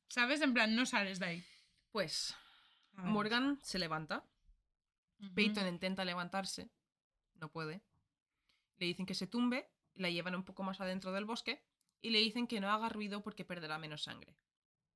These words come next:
Speaker 1: Uh.
Speaker 2: Intentan como limpiarle, Morgan intenta limpiarle las heridas con una hoja de árbol.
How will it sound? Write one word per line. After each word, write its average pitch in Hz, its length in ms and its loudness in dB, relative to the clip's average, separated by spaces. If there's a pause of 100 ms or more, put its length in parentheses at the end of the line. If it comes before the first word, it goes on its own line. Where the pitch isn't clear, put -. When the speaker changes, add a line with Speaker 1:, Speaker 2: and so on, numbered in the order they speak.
(380)
Speaker 1:
Uh. 190 640 -4
Speaker 2:
Intentan 220 760 2 (220)
como 180 260 -2
limpiarle, 180 600 -2
Morgan 214 400 2
intenta 202 380 -4
limpiarle 180 440 -4
las 214 200 -2
heridas 202 300 -2
con 180 140 -8
una 180 200 -2
hoja 190 220 -6
de 156 120 -6
árbol. 196 380 -6